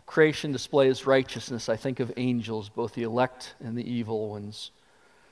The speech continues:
But what part of God's creation displays the glory of his grace? It's you and me. We are shiny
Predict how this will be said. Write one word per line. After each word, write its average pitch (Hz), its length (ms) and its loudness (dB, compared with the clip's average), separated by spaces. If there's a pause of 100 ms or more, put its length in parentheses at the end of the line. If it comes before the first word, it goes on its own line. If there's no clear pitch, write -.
(1200)
But 123 140 -2
what 160 220 6
part 175 240 6
of 135 120 -6
God's 139 300 4
creation 139 540 0
displays 120 580 -2
the 120 80 -10
glory 113 500 -4
of 110 120 -8
his 101 120 -10
grace? - 800 -12 (1400)
It's - 280 -12
you 127 120 -4
and 123 140 -4
me. 98 220 -8 (1400)
We 131 160 0
are 120 100 0
shiny 165 680 -2